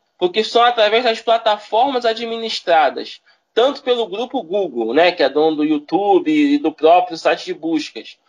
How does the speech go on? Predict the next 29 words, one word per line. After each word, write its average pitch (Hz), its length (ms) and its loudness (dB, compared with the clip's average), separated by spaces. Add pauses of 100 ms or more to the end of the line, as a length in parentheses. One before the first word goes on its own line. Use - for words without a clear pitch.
e - 120 -2
do 175 140 -4
Facebook, 202 760 -2
que 160 140 -8
tem, 170 180 0
além 175 280 2
de 190 60 -16
ter 185 100 0
a 170 100 4
página 165 480 0
do 147 140 -4
mesmo 151 280 -4
nome, 135 280 -2
também 185 260 0
é 180 80 2
dona 156 320 0
do, 143 340 -4
do 127 100 -4
WhatsApp, 143 800 0 (280)
eles 240 680 -2
ajudaram 240 680 0
em 269 80 -8
muito 247 400 -4
a 247 80 2
propagar 220 680 0
essas 226 280 -6
ideias 202 380 -2
negacionistas, 214 880 -4
né? 190 300 0